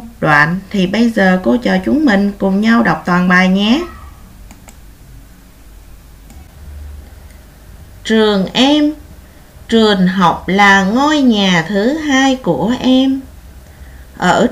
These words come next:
trường có cô giáo hiền như mẹ,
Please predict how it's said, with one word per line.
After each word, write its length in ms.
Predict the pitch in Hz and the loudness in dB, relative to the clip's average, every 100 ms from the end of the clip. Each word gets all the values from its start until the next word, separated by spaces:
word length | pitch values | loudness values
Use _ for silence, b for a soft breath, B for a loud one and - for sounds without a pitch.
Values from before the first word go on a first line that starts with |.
| - | 0
trường 520 | 226 214 202 185 175 170 B B B B | 0 2 2 0 -2 -6 B B B B
có 280 | 202 220 302 - | -2 -2 -2 0
cô 240 | 285 294 | 2 2
giáo 360 | 277 226 240 320 | 2 2 2 2
hiền 420 | 240 190 180 175 | 2 2 2 2
như 220 | 240 269 | 0 2
mẹ, 420 | 254 175 - 165 | 2 2 -2 -4